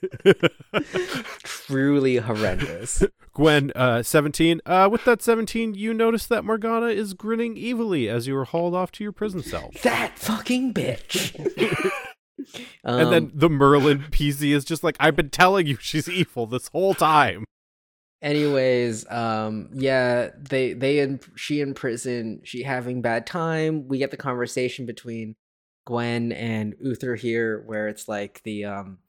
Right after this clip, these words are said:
Speaker 2: "Ah, yes, your father was taken away from Magecraft, and that's why you're trying to ruin this."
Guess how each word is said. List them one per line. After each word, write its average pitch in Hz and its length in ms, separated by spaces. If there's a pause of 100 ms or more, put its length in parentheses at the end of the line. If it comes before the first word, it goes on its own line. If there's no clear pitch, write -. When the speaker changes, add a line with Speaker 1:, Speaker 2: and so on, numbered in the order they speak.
(640)
Speaker 2:
"Ah, 143 280
yes, 127 400
your 135 100
father 135 400
was 117 160
taken 113 280
away 107 320
from 110 180
Magecraft, 107 580
and 127 100
that's 123 160
why 147 100
you're 160 540
trying 107 300
to 104 100
ruin 101 340
this." - 460